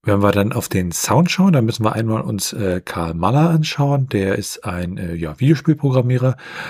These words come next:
hat neunzehnhundertneunundachtzig bei Beam Software angefangen zu arbeiten und da unter anderem an dem N E S-Titel Day of Thunders und The Last Ninja mitgewirkt. Ähm, und später ist er dann, äh, zu Mirrorsoft gegangen und, ähm, hat dann neunzehnhundertzweiundneunzig bei Probe Software angefangen.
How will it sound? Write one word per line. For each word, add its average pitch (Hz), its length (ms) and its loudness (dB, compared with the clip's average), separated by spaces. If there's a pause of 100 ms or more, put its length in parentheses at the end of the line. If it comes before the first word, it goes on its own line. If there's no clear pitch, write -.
(140)
hat - 280 -2
neunzehnhundertneunundachtzig 107 1040 -2
bei 92 140 -4
Beam 90 240 -4
Software - 480 0
angefangen 135 440 -2
zu - 140 -4
arbeiten 120 360 0
und - 160 -6
da - 60 0
unter - 280 -4
anderem 101 240 -4
an 98 60 -4
dem 95 160 -2
N 101 100 -4
E 107 80 -2
S-Titel 101 540 -2
Day 95 220 2
of - 140 -6
Thunders 127 380 0
und 101 220 -8
The 92 60 -4
Last 90 380 -8
Ninja 151 240 4
mitgewirkt. 170 760 2 (400)
Ähm, 127 500 2
und 113 180 0
später 110 720 2
ist - 140 -8
er 107 80 2
dann, 95 280 -4
äh, 95 220 -8
zu - 240 -12
Mirrorsoft 131 600 2
gegangen 120 640 0
und, 98 720 -2
ähm, 92 340 -2
hat 95 180 -2
dann 92 140 -2
neunzehnhundertzweiundneunzig 87 1200 -4
bei 139 160 4
Probe - 460 0
Software - 420 -4
angefangen. 87 480 -2